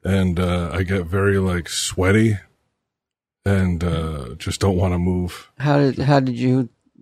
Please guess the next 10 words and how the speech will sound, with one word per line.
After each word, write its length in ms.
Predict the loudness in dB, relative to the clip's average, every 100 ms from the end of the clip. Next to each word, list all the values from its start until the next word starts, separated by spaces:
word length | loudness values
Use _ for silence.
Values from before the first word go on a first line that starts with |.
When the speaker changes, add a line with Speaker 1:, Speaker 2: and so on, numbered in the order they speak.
| -8
Speaker 2:
did, 300 | -2 -2 -2
are 140 | 0 0
these 520 | 2 0 -2 -6 -14 0
diagnosed 600 | 0 2 0 0 0 -2
as 160 | -4
panic 320 | -4 -4 -2
attacks, 340 | -4 -6 -6 -4
or 100 | 0
maybe 240 | 2 2
they're, 400 | 2 2 0 -4